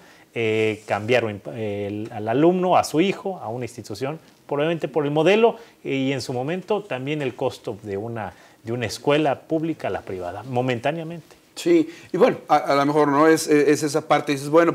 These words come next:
Speaker 2: temporalmente voy a, voy a tomar esta, o tomo esta decisión temporalmente, después trataremos de, de, de volver, porque muchas familias lo hacen por tradición, porque estudiaron ahí,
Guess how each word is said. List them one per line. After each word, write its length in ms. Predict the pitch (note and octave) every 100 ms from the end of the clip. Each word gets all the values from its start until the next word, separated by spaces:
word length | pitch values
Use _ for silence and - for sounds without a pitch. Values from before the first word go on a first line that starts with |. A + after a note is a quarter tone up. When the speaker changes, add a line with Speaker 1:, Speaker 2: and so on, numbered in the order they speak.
| -
Speaker 2:
temporalmente 640 | D3 C#3+ E3+ F3 F3 F3
voy 180 | E3 E3
a, 200 | D#3 C3+ - - -
voy 120 | D#3
a 100 | D#3
tomar 240 | C#3 C#3 C#3
esta, 240 | C#3+ C#3+
o 60 | C3
tomo 180 | D#3
esta 140 | D#3 C3+
decisión 240 | A#2 C#3+
temporalmente, 840 | C#3+ C#3+ D3 E3+ F#3+ F3+ F#3+ G#3+ - - -
después 560 | B2+ - D3 D3 - _ _ - C3+
trataremos 640 | D3 C#3+ C#3 C3 C3+ C3+ B2
de, 280 | B2 A2+
de, 360 | A2+ A#2+ A#2+ A#2
de 100 | B2
volver, 380 | C#3 D3+ G3 G3
porque 500 | G3 F3+ G#3+ A#3 - - - _ _ _ E4+ F4
muchas 380 | D#4+ A3 C4+ B3+
familias 400 | B3+ B3 A#3 G#3+
lo 140 | G#3
hacen 260 | G3+ G3 F3
por 160 | F#3 F3+
tradición, 540 | F3+ D#3+ - E3+ D#3
porque 160 | D3+ D3
estudiaron 500 | - C#3 C#3 C3+ C3
ahí, 480 | C3+ C#3 C3+ B2+